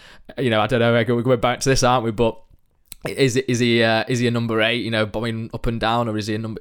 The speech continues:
could he just sit around the, the number ten si-, situation? Um, I don't know. I mean, and obviously we, I, we touched on it last week, didn't we? But, you know, France had him in a,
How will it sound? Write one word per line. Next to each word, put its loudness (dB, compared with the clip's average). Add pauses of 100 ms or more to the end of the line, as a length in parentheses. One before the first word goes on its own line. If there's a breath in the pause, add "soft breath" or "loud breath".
could -6
he -4
just -8 (120)
sit -2
around 0
the, -4
the -10
number -8
ten -8 (120)
si-, -10
situation? -6
Um, -4
I -6
don't -12
know. -8 (100)
I -8
mean, -2 (280 loud breath)
and -2
obviously 0
we, 0
I, -4 (100)
we -2
touched -2
on 0
it -4
last -2
week, -4
didn't -6
we? -8
But, -6
you -6
know, -6
France -4
had -2
him -4
in -8
a, -4